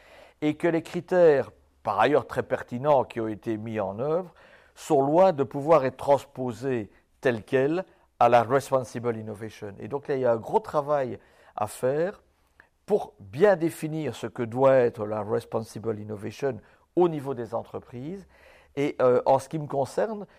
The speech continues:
je suis persuadé que cette responsible innovation doit entrer clairement comme une composante importante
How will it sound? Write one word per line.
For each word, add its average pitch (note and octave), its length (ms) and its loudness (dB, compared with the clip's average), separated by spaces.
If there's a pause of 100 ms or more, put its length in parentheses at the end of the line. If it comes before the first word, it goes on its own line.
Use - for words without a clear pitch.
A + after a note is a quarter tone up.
(120)
je A2+ 140 -10
suis D3 160 -8
persuadé C3 640 -4
que C3 220 -8
cette - 260 -8
responsible C3 720 -6
innovation A#2 540 -10
doit D3 300 4
entrer B2 400 0 (520)
clairement C#3+ 560 0 (320)
comme C#3+ 180 -4
une D3 120 -10
composante D3 680 -2 (300)
importante C3+ 880 2